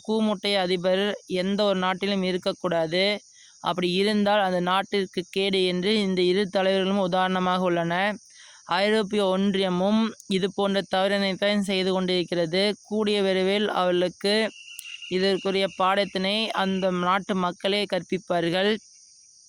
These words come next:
பொறுத்திருந்து பாருங்கள்.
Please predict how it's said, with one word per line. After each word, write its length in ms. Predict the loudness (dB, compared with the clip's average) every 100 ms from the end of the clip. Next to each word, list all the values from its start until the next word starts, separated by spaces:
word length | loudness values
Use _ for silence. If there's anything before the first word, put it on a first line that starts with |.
| _ -20 -20 -20 -20 -20 -20 -20 -4
பொறுத்திருந்து 500 | -2 -2 -2 -2 -2
பாருங்கள். 680 | 0 0 0 0 0 -2 -4